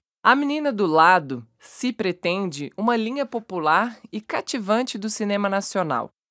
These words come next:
É um filme simples sobre o romance de um cinquentão e uma ninfeta, espécie de Lolita tropical." Fecha aspas. Abre aspas.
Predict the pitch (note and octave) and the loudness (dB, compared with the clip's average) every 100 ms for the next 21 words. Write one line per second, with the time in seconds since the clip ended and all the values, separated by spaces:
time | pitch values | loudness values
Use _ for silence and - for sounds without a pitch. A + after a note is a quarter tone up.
0 | _ - B3 - C4+ C4 A#3 - B3+ A#3+ | _ 0 0 0 -2 0 0 0 -2 -4
1 | D3+ C#3+ - F#3 F3+ F3+ F3+ F3+ G#3+ G#3+ | -4 -4 -2 -2 -2 -2 0 2 2 0
2 | E3 D#3+ E3+ - A#3 C4 C4+ B3 - A3+ | -4 -4 -2 -2 -2 -4 -4 -4 -2 -2
3 | C#4+ - A3+ A#3+ A#3+ B3 B3+ - E3 C3 | -2 -6 -4 -2 -2 -2 -6 -6 -4 -4
4 | - A#2+ _ G3+ G#3 - A3 A#3 A#3 E3+ | -10 -14 _ -4 -4 0 0 0 -4 -4
5 | A3 A3+ A3 C4+ - C#4 - B3 B3 - | 0 2 2 -2 -4 -6 0 -2 -2 -4
6 | D3 - - _ - E3 - E3+ B2+ - | -2 -4 -8 _ -2 0 6 4 4 -4
7 | - - - _ _ F3 F3+ G3 E3+ D#3+ | -10 -10 -12 _ _ 4 6 6 4 4
8 | - A3+ A3 | 0 -4 -6